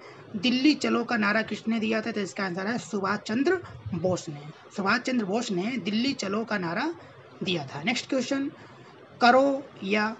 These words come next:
मरो" का नारा किसने दिया था? तो इसका answer है, महात्मा गांधी। महात्मा गांधी ने "करो या मरो" का नारा दिया था। Next है, "जय हिंद" किसने कहा था? तो इसका है सुभा-, इसका आंसर है, सुभाष चंद्र बोस।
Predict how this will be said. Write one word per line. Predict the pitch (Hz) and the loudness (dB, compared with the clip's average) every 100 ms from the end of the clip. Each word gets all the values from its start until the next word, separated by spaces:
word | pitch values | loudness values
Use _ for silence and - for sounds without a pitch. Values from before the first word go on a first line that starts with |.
| - | -6
मरो" | 202 214 233 269 | 2 4 6 4
का | 262 220 | 2 0
नारा | 196 190 202 | 0 -2 -2
किसने | 220 180 233 | -4 -2 -2
दिया | 214 214 | 0 0
था? | 220 | -2
तो | 226 196 | -4 -6
इसका | - 185 | -6 -4
answer | 180 185 | -4 -4
है, | 190 285 311 - - 196 | -2 -4 -6 -16 -8 -2
महात्मा | 196 190 214 269 349 - | 0 0 0 2 2 0
गांधी। | 165 156 151 156 | -4 -4 -6 -2
महात्मा | 175 175 254 | -2 0 0
गांधी | 254 196 214 302 | 0 0 4 4
ने | 180 156 175 269 - - - | 2 -2 -6 -6 -10 -18 -2
"करो | 220 262 | 2 4
या | 277 220 | 4 4
मरो" | 214 196 220 | 2 2 0
का | 208 | 0
नारा | 185 170 202 294 349 - - - - - - | -4 -2 -2 -2 -4 -8 -20 -18 -18 -20 -6
दिया | 220 180 | 0 0
था। | 151 147 | -2 -4
Next | 208 240 262 | -2 -2 -4
है, | 269 285 - - - - - 180 - | -6 -8 -14 -20 -20 -20 -10 -8 4
"जय | 277 | 4
हिंद" | 247 214 208 170 | 6 4 2 0
किसने | - 233 285 | -2 2 2
कहा | 277 220 214 | 4 4 2
था? | 190 | -2
तो | 202 | -4
इसका | 165 180 | -6 -6
है | 165 262 | -4 -4
सुभा-, | - 185 - - | -6 -6 -6 -8
इसका | 175 - | -10 -6
आंसर | 190 175 | -6 -4
है, | 180 254 | -4 -6
सुभाष | - 190 180 | -4 -4 -4
चंद्र | - 311 302 | 0 2 2
बोस। | 240 160 - | 0 -2 -6